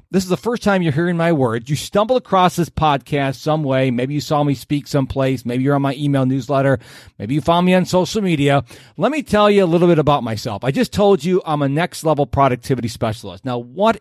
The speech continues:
in the world does that mean? Well, I believe I can take anybody to the next level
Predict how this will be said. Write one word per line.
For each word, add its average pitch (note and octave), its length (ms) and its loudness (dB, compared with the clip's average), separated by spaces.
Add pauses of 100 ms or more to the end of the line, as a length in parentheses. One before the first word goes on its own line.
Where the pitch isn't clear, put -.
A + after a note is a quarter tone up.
in B2+ 160 -2
the G#2+ 120 -6
world B2+ 580 0
does F#2 220 -4
that A2+ 280 -2
mean? F2+ 320 -2 (720)
Well, F#3 340 2 (1040)
I B3+ 220 0
believe F3 500 0
I F3+ 180 0
can G3+ 200 -2
take F3 320 -2 (120)
anybody C3 760 0 (880)
to E3+ 100 0
the D3+ 60 2
next F3 280 0
level A#2 480 -2